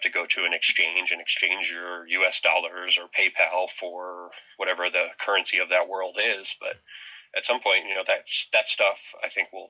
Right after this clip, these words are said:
tie into cryptocurrency, and it'll actually be based on, you know, right now cryptocurrency, you're putting a lot of, uh, processing power into generating these blockchains,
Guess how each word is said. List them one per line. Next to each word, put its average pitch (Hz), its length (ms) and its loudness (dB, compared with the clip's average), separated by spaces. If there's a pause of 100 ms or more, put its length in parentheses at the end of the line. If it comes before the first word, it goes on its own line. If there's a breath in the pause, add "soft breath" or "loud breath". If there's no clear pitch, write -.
tie 98 300 4
into 95 480 -2
cryptocurrency, 95 720 -2
and 90 100 0
it'll 90 140 0
actually 92 320 0
be 92 240 -4
based 92 240 2
on, 87 180 0 (400 loud breath)
you 107 60 2
know, 104 80 4
right 131 140 6
now 120 100 6
cryptocurrency, 98 720 -2
you're 87 140 -4 (420 loud breath)
putting 110 200 2
a 95 100 -2
lot 95 240 4
of, 92 140 -2 (120)
uh, 90 920 -2 (120)
processing 104 520 2
power 90 300 4
into 92 200 0
generating 92 680 0
these 87 320 -6 (100)
blockchains, - 840 0